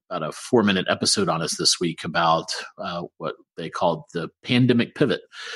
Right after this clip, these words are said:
So we've had to, so a big segment of ours at Spiffy was rental car companies, and they're obviously feeling pain 'cause folks like you aren't out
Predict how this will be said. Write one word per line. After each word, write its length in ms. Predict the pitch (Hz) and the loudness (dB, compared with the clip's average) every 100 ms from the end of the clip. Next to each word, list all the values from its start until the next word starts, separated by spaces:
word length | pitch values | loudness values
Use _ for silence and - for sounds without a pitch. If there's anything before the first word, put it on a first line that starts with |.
| - - | -14 -8
So 320 | - 107 95 | 0 2 4
we've 340 | 95 117 117 | 4 4 4
had 400 | - 127 113 101 90 | 2 0 2 0 -2
to, 440 | 117 104 98 90 _ _ | 0 2 2 -2 _ _
so 140 | - 104 | -4 0
a 40 | |
big 180 | 123 110 | 0 2
segment 360 | - 107 107 | 2 4 2
of 240 | 98 92 - - | 2 0 -6 -10
ours 360 | 101 104 95 82 | -4 0 0 0
at 80 | |
Spiffy 320 | - 117 - 107 | 0 -2 2 0
was 260 | 82 82 | 2 -2
rental 180 | 101 110 | 0 0
car 200 | - 123 | 2 2
companies, 480 | 127 127 240 - - | 2 0 0 0 -2
and 120 | 180 | 0
they're 280 | 170 170 175 - - | 2 0 -2 -8 -4
obviously 340 | 92 - 98 | 0 0 -2
feeling 300 | - 95 87 | 0 0 0
pain 340 | 139 101 110 - - - - | 2 2 2 -2 -16 -16 -14
'cause 140 | - - | -4 0
folks 260 | 95 82 | 0 2
like 180 | 87 - | 2 2
you 140 | 90 90 | 2 2
aren't 240 | 87 85 | 2 2
out 180 | 92 - | 0 -2